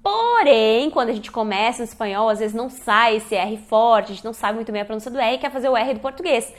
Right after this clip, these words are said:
Então, talvez tu já tenhas ouvido alguém fazer ou já tenhas feito o som de R, né?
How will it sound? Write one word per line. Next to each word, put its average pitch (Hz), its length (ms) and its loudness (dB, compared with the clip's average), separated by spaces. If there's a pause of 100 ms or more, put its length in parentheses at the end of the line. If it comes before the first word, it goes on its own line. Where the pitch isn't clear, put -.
(160)
Então, 214 160 -6
talvez 254 520 4
tu - 120 -6
já 262 140 0
tenhas 254 540 -4
ouvido 277 500 0
alguém 208 240 2
fazer 214 420 -2
ou 233 140 2
já 233 140 -2
tenhas 247 360 -6
feito 247 300 -4
o - 80 -6
som 233 240 -4
de 214 120 -8
R, 294 120 -8 (600)
né? 202 280 -4